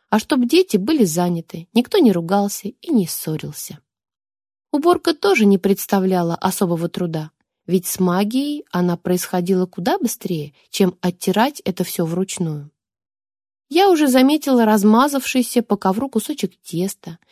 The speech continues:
запачканные мукой штанишки Мартина и прилипшие к обивке стула капельки варенья. Алана всё же вздохнула с облегчением, когда мы закончили лепить, а лорд Горингем нас так и не застукал.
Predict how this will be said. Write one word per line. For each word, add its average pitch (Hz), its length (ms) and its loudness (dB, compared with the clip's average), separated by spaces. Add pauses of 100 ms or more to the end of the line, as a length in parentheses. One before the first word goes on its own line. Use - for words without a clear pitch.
(140)
запачканные 233 600 4
мукой 220 360 2
штанишки 226 520 -2
Мартина 180 800 -4 (260)
и 392 140 4
прилипшие 240 640 2
к - 100 -4
обивке 196 440 -2
стула 247 500 -6 (100)
капельки 175 480 -6
варенья. 160 560 -10 (640)
Алана 311 420 6
всё 294 280 -2
же 262 260 2 (140)
вздохнула 233 560 2
с - 100 -2
облегчением, 196 840 0 (200)
когда 254 300 2
мы 339 120 6
закончили 208 640 0
лепить, 196 460 -2 (320)
а 262 120 6
лорд 285 300 2
Горингем 202 720 4 (180)
нас 214 320 0
так 269 320 -6
и 311 100 2
не 339 140 4
застукал. 165 640 -6